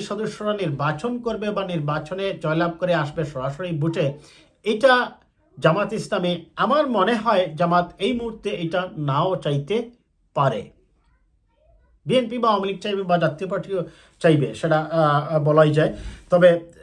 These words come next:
যেহেতু আওয়ামী লীগ নাই, আওয়ামী লীগের তো রিয়াকশনও আমরা পাবো না। আসুন এখন সেই একশো পাঁচ জন নির্বাচ-, আহ, যে একশো জন হলো নারী সদস্য, তারপরে থাকলো আপনার উচ্চকক্ষের একশো পাঁচ জন। সেই উচ্চকক্ষের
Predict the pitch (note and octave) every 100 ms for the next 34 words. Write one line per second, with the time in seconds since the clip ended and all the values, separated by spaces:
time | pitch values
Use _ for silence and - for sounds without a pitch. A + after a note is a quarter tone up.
0 | - D#3+ G3 B3+ G#3 G#3 A#3 G#3+ G#3+ G#3
1 | F#3 G3 F#3+ F#3 F3 - E3 D#3 D3+ -
2 | F3+ D3 C#3 C3+ C3 A2+ G#2+ _ _ -
3 | _ _ _ _ _ F3+ - C4+ C4 C4+
4 | B3 - - - _ - - A#3 C#4+ A#3+
5 | - - A3+ - E4+ E4+ C4+ B3+ G#3+ D4+
6 | C#4+ C4+ A3 B3 A#3+ - _ - _ _
7 | F3 F3 D#3+ D#3 - _ E3+ F3+ G#3 G3+
8 | - C4 C4 A#3+ B3+ A3+ F3+ C4+ G#3 D#3
9 | - C3 - - - C#4 C4+ C4+ C4 B3+
10 | A#3 A3 - A3 G#3+ _ E4 D#4+ D#4 -
11 | A#3+ D#3+ - F#3 - C#3 G2+ G#2+ E2+ -
12 | - - - - G3+ G#3+ - - - E4
13 | E4 E4 E4 D4